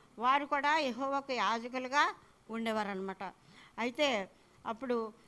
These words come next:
ఈ ఆయన ఎల్కానా గారు ఆ బలి అర్పణ అర్పించిన తర్వాత, ఆ, వా-, వచ్చి పెనిన్నాకు వారి పిల్లలకి, కుమారులకి, కుమార్తెలకి ఒక పాళ్ళు ఇచ్చాడు. ఉమ్,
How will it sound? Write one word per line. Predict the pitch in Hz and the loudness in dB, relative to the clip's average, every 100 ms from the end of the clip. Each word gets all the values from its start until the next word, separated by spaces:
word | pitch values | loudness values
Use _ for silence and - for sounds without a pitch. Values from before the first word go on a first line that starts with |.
| - _ 214 | -20 _ -8
ఈ | 226 233 226 220 - _ - | -4 -2 -2 -6 -14 _ 2
ఆయన | 240 262 240 | 4 4 2
ఎల్కానా | 208 196 214 226 262 294 294 | 2 2 0 4 6 6 6
గారు | 285 247 220 208 - - - - | 6 4 2 -4 -8 -20 -12 -2
ఆ | 214 220 220 196 - 190 190 _ _ | 2 2 2 -4 -10 -16 -16 _ _
బలి | 196 196 226 285 | -6 -2 6 8
అర్పణ | 320 320 294 | 8 6 -2
అర్పించిన | 233 - 233 240 220 | -2 -4 -10 -8 -6
తర్వాత, | 208 208 202 202 190 - - - 196 | -4 -4 -4 -4 -6 -8 -20 -14 -2
ఆ, | 208 208 | 0 0
వా-, | 202 208 202 185 _ - - 196 - | 0 0 0 -6 _ -20 -20 -18 -10
వచ్చి | 202 - 247 | -8 -4 -4
పెనిన్నాకు | 240 240 233 277 302 277 - 226 220 - - - - 202 | -2 -2 -2 -2 0 0 -2 -6 -6 -10 -20 -20 -12 0
వారి | 220 226 | 2 2
పిల్లలకి, | 208 233 226 277 277 254 233 - _ _ - | 0 -4 -2 -2 -2 -4 -6 -8 _ _ -6
కుమారులకి, | 214 247 285 285 277 254 | 0 2 2 0 -8 -8
కుమార్తెలకి | 220 202 233 233 226 220 226 220 - _ - | -6 -4 -4 -6 -10 -6 -6 -6 -12 _ -12
ఒక | 202 262 | -8 -6
పాళ్ళు | 247 226 226 214 | -2 -2 -2 -6
ఇచ్చాడు. | - 214 185 247 - - - - - | -8 -8 -6 -8 -10 -20 -20 -20 -12
ఉమ్, | 208 220 214 214 208 | -8 -6 -6 -6 -8